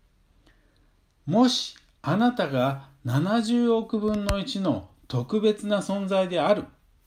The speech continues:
ということが本当に腑に落ちれば、あなたの目の前の人も同じく七十数億分の一の特別な存在であるということは、きっと誰でも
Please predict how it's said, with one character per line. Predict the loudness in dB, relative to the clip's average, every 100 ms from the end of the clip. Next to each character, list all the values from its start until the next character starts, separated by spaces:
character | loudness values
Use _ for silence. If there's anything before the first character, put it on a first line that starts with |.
| _
と | 2 2 0 -10 _ _
い | -4 -2
う | -2
こ | -2
と | -2
が | 0 -2 -4 -8 -20
本 | -2 0 2
当 | 0 0 0 0
に | -4 -4
腑 | -2
に | -2
落 | -2 -2
ち | -2
れ | -2
ば、 | -2 -2 -2 -4 _ _ _ _ _ _ _
あ | 0
な | 2 2
た | 0
の | -2 -2
目 | -2 2
の | 2
前 | 2 0 0
の | 0
人 | -2 -4 -2
も | 0 -2 -4 _ -8
同 | -2 4 4
じ | 4 0
く | -4 -6 -8 -20 -20 _
七 | 0 0 2 -2
十 | 0 -2
数 | -2 -2 0
億 | 0 -2 -4
分 | 0 0 2
の | 0 -4 -12 _ -4
一 | -4 -2
の | 0 0 -2 -14 _
特 | -4 -4 0
別 | 0 0 -2
な | -4
存 | -4 -4
在 | 0 0
で | 2
あ | 2 0
る | -2 -14 _ -2
と |
い | 0 0
う |
こ | -2
と | -2 -2
は、 | 0 -2 -4 -14 _ -20 -20
き | -12 -12
っ | -12 -2
と | 0 0 -2 -14 -8
誰 | 0 2 2
で | -2
も | -6 -8 -10